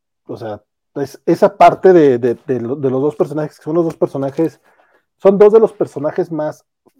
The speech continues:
fuertes del, del universo D C y rudos en su, en su forma cada quien,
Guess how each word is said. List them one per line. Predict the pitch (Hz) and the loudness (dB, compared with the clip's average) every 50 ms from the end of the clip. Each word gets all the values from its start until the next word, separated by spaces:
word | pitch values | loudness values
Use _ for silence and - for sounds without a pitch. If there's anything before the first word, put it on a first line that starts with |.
| _ _ | _ _
fuertes | - 135 139 147 151 156 160 - _ 208 208 233 233 - _ _ _ _ | -4 0 0 0 0 -2 -4 -6 _ -4 -4 -4 -6 -12 _ _ _ _
del, | 139 131 131 135 127 131 127 120 123 123 120 | -8 -6 -6 -4 -4 -6 -6 -8 -10 -12 -12
del | 117 120 | -14 -14
universo | 127 127 135 139 - 160 | -12 -12 -12 -10 -6 -4
D | 147 165 151 | -4 -4 -6
C | 135 147 151 180 220 - _ _ _ _ _ _ _ _ _ _ _ _ _ | -8 -10 -12 -12 -12 -14 _ _ _ _ _ _ _ _ _ _ _ _ _
y | - 147 | -4 -2
rudos | 143 135 156 175 180 185 214 247 269 - - - - _ _ _ _ _ _ | 0 2 4 4 6 6 4 2 0 -2 -10 -20 -20 _ _ _ _ _ _
en | 143 131 131 131 - | -10 -10 -10 -10 -12
su, | _ _ _ _ _ | _ _ _ _ _
en | 120 120 117 | -14 -14 -12
su | - 127 | -14 -12
forma | - - 147 147 156 185 180 170 | -6 -6 -4 -4 -4 -6 -6 -4
cada | 170 156 151 151 | -2 -2 -2 -4
quien, | - _ - 131 147 190 202 | -6 _ -8 -6 -6 -8 -10